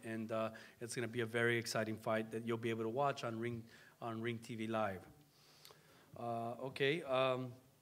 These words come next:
now the, uh, Esparza, oh, by the way, Esparza is trained by Fernando Vargas,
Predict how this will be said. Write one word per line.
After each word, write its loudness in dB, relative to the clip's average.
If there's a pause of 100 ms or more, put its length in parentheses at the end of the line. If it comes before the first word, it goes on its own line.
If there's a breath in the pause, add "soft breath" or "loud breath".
(540)
now 6
the, -2
uh, 4 (760 loud breath)
Esparza, 12
oh, 10
by 12
the 10
way, 12
Esparza 10
is 6
trained 8
by 10
Fernando 8
Vargas, 6